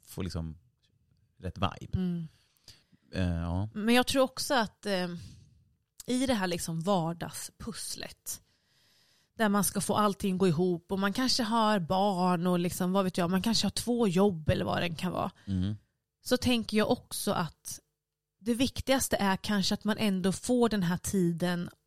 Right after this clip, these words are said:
Speaker 2: av att man har närhet och sex. Alltså, måste man alltid vara så himla kåt och sugen?
Speaker 1: Nej.
Speaker 2: Är det inte viktigt att man bara ser till att få den där stunden ihop? För som jag tror jag har sagt tidigare, nå-, någonstans så är det så att,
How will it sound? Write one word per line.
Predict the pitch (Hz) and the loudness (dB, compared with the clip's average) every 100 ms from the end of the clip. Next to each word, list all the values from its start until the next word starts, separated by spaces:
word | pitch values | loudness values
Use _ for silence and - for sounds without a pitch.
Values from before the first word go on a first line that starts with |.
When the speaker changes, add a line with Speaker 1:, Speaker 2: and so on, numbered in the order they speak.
| _ | _
Speaker 2:
av | 202 175 | 2 2
att | 160 | 2
man | 190 | 0
har | 170 - 254 196 | 0 4 6 8
närhet | 180 185 165 175 170 - | 6 2 0 -2 -6 -4
och | 151 | -4
sex. | - - - - | -4 -6 -8 -2
Alltså, | 226 240 | 0 2
måste | 240 277 - - - 262 | 4 2 2 -2 2 2
man | 240 | 2
alltid | - 233 180 - 175 | 2 2 0 -4 -2
vara | 175 165 | 0 -2
så | - | -4
himla | - 220 170 170 | 0 0 2 -2
kåt | - - 233 - 160 | -2 -2 -2 -4 -2
och | |
sugen? | - 165 175 185 - - _ _ _ _ _ _ _ - | 0 0 0 -2 -4 -18 _ _ _ _ _ _ _ 0
Speaker 1:
Nej. | 107 80 - | 4 6 6
Speaker 2:
Är | |
det | 262 | 6
inte | 262 254 | 6 4
viktigt | 240 - - 262 | 4 2 2 4
att | 233 | 4
man | 226 214 | 4 4
bara | 202 190 180 | 6 4 4
ser | - | -2
till | - 220 190 | -4 -4 -2
att | 185 - - | -2 -4 0
få | 254 214 | 2 4
den | 185 | 2
där | 175 | 0
stunden | - - 170 170 175 170 165 | -2 -2 -2 -2 -4 -6 -4
ihop? | 196 220 - _ | -4 -4 -8 _
För | - 196 180 - - - - - _ _ _ - - | -4 -2 -2 -6 -20 -20 -20 -20 _ _ _ -20 -20
som | - - 202 | -14 -2 0
jag | - | 2
tror | 262 | 4
jag | 233 | 6
har | 196 | 4
sagt | 180 - | 0 -6
tidigare, | - 185 175 175 | -4 -2 -2 -4
nå-, | 190 220 | -4 -2
någonstans | 226 240 - 220 | -2 -2 -2 -2
så | 214 | 0
är | |
det | 180 | 0
så | 170 | 0
att, | 175 - | -4 -6